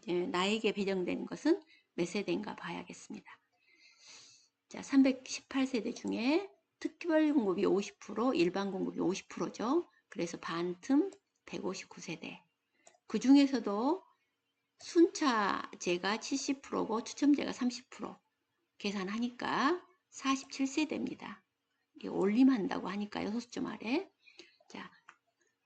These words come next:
이 사십칠 세대 중에서, 지금 이제 추첨제 사십칠 세대 중에서 과천 당해에 사는 사람들이 삼십 프로, 십오 세대를 가지고 추첨을 하지요. 다음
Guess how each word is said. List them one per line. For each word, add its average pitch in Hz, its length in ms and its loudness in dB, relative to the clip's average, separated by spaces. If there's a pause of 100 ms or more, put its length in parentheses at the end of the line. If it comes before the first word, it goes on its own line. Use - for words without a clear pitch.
(200)
이 247 140 2
사십칠 339 540 0
세대 339 300 4
중에서, 214 880 2
지금 - 200 0
이제 170 100 0
추첨제 269 560 6
사십칠 262 400 0
세대 254 220 0
중에서 247 540 0 (420)
과천 254 680 4
당해에 190 880 -2 (640)
사는 269 360 2
사람들이 160 680 -6 (460)
삼십 330 440 0
프로, - 320 -6 (360)
십오 220 440 2
세대를 196 480 -4
가지고 214 520 -4 (280)
추첨을 - 400 -6
하지요. - 440 -10 (960)
다음 196 580 0